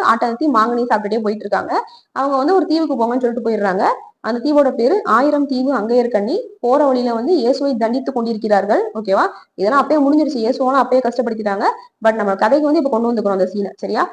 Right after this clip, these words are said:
அதை பார்த்துட்டு என்ன செய்றாரு அவரு, மனம் கவலைப்பட்டு கண்டிப்பா வந்து இதை வந்து ஒரு பெரிய காவியமா எழுதி மக்கள் எல்லாருக்கும் தெரியப்படுத்தணும்னு நினைக்கிறாரு. So இயேசு காவியம்னு எழுதுறாரு. அது வந்து ஒரு பெரிய மா காவியமா இருக்கு.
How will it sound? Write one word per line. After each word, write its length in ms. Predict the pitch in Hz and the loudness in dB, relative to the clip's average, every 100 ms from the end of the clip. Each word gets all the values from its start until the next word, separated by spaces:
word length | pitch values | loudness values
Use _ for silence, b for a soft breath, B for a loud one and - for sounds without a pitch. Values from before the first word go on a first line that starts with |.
| B _ | B _
அதை 140 | 196 | 0
பார்த்துட்டு 280 | 226 247 254 | 2 2 0
என்ன 60 | 240 | 0
செய்றாரு 240 | 254 240 | 2 4
அவரு, 400 | 220 214 277 494 - | 4 4 2 -2 -4
மனம் 260 | 220 240 | -2 0
கவலைப்பட்டு 560 | 262 226 240 233 226 339 | 2 2 2 0 -2 -2
கண்டிப்பா 380 | 285 226 262 262 | -2 -2 0 0
வந்து 160 | 240 269 | 0 0
இதை 120 | 226 | 0
வந்து 180 | 226 285 | 2 0
ஒரு 120 | 277 | 0
பெரிய 240 | 220 262 269 | -2 -4 -2
காவியமா 400 | 233 254 262 247 | 0 0 0 0
எழுதி 180 | 240 302 | 0 0
மக்கள் 280 | 233 - | -2 -4
எல்லாருக்கும் 300 | 226 214 269 | -2 -2 -2
தெரியப்படுத்தணும்னு 520 | 254 240 247 233 226 208 | -2 -2 0 -2 -4 -4
நினைக்கிறாரு. 400 | 202 202 190 427 B B _ | -2 0 2 0 B B _
So 180 | - 240 | -8 -2
இயேசு 260 | 214 262 | -2 -2
காவியம்னு 400 | 254 233 240 240 | -2 -2 -2 -2
எழுதுறாரு. 300 | 220 220 214 | 0 2 4
அது 120 | 370 277 | 4 2
வந்து 160 | 254 | 0
ஒரு 80 | 269 | -2
பெரிய 240 | 220 233 | -2 -4
மா 280 | 240 196 247 247 | 0 2 2 2
காவியமா 380 | 220 226 220 202 | 0 0 -2 -4
இருக்கு. 400 | 190 349 539 | -2 -4 -4